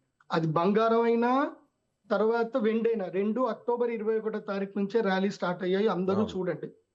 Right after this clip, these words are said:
Speaker 2: అవును.
Speaker 1: So నేను మీ అందరికీ చెప్పేది ఏంటంటే, అంటే ఇంకోటి గ్రహస్థితులు కూడా దీనికి అనుకూలం అయ్యాయి.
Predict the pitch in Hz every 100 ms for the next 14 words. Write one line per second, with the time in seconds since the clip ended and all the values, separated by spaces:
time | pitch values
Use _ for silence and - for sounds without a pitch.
0 | _ - 110 107 - 208 202 196 - 175
1 | 202 240 233 220 196 208 220 220 220 202
2 | 202 185 180 175 160 214 190 226 185 220
3 | 175 170 170 226 247 233 233 220 233 233
4 | 214 220 220 247 - 214 240 240 220 202
5 | 196